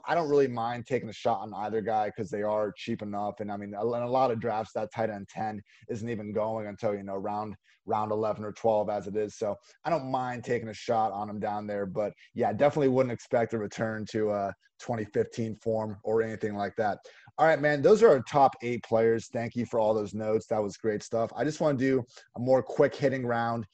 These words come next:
You know, give me your thoughts on these guys, two to three sentences,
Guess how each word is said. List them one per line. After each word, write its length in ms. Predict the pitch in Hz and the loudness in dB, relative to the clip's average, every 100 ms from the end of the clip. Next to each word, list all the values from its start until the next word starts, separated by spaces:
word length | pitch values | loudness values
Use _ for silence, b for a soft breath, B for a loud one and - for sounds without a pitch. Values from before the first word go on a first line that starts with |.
| b b | b b
You 80 | |
know, 60 | 110 | -4
give 180 | 107 135 | 0 0
me 60 | |
your 100 | 135 | 0
thoughts 360 | 120 127 123 120 | 2 6 6 4
on 120 | 117 | 2
these 180 | 117 110 | 0 0
guys, 460 | 117 107 107 107 - _ _ - | 2 4 2 0 -6 _ _ -2
two 240 | 151 139 | 2 4
to 60 | - | 2
three 180 | 127 120 | 0 0
sentences, 800 | - 117 113 104 117 113 98 | 2 2 0 -2 4 4 2